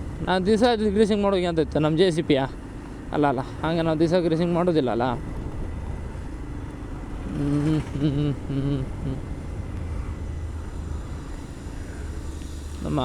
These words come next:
ಇವತ್ತು ಮುಸ್ತಫರ್ ಅವರು ಊರಾಗಿದ್ರ ಕಾಂಬ ಎಂಥವ್ರು ಗಿಫ್ಟ್, ಗಿಫ್ಟೆಡ್ ಕ್ಯಾಪ್ ಕತ್ತ ಕಾಂಬ. ಅಂದ್ರೆ ಗಿಫ್ಟೆಲ್ಲ ಕೊಡ್ತಾ ಇರ್ತಾರೆ. ನಂಗೆ ಸುಮಾರು ಗಿಫ್ಟ್ ಕೊಟ್ಟಿರು ಪಾಪ.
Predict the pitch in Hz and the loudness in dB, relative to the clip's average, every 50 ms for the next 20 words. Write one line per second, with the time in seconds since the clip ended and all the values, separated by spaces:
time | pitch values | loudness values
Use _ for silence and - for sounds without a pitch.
0 | 123 123 127 131 127 - - - - 143 127 - - 185 185 - - 185 170 165 | 2 2 2 0 0 0 -2 0 0 0 0 2 4 4 4 4 4 4 6 6
1 | 165 156 156 143 120 - - - - - - - - - - - 160 165 180 180 | 6 6 4 4 2 0 -6 -10 -8 -8 -8 -8 -8 -6 -2 2 4 6 6 6
2 | 170 165 160 139 151 151 151 - 170 151 151 135 135 131 - - - - 139 139 | 6 4 4 4 4 4 4 4 4 2 4 4 2 0 0 -2 -6 -6 -4 0
3 | 135 143 135 135 131 127 - - - - - - - - - - - - - - | 2 2 4 4 2 2 -2 -4 -8 -10 -10 -12 -10 -10 -8 -8 -8 -8 -8 -10
4 | - - - - - - - 156 151 - - 170 143 143 135 - - 143 147 135 | -10 -10 -12 -10 -10 -4 0 2 2 2 2 2 2 2 0 0 2 2 2 2
5 | 123 - 127 127 - - 131 113 - - 117 - 131 113 113 107 98 - - - | 2 2 0 0 0 -2 -2 -2 -2 -2 -4 -2 -2 -4 -4 -4 -6 -8 -8 -10
6 | - - - - - - - - - - - 131 - - - - - - - - | -12 -14 -14 -14 -14 -14 -10 -6 -4 0 0 0 0 -2 -4 -4 -4 -4 -4 -6
7 | - - - - - - - - - - 151 147 - - - - - - - - | -8 -8 -8 -10 -12 -14 -14 -14 -10 -8 -8 -8 -6 -8 -8 -10 -10 -10 -10 -10
8 | - - - - - - - - - - - - - - 151 139 139 110 - - | -10 -10 -10 -10 -10 -10 -10 -10 -10 -10 -8 -6 -2 -2 0 0 0 -2 -2 0
9 | 123 123 127 131 - - 135 131 123 110 - 160 156 143 - - 135 117 113 135 | 0 0 2 0 2 2 2 2 2 4 4 4 4 4 4 2 0 0 0 -2
10 | 143 - - 131 135 143 151 151 147 143 - - - 151 139 127 143 120 110 113 | -2 -2 -2 0 2 2 4 4 2 2 0 0 0 2 4 4 2 2 2 0
11 | 104 110 - | -2 0 -2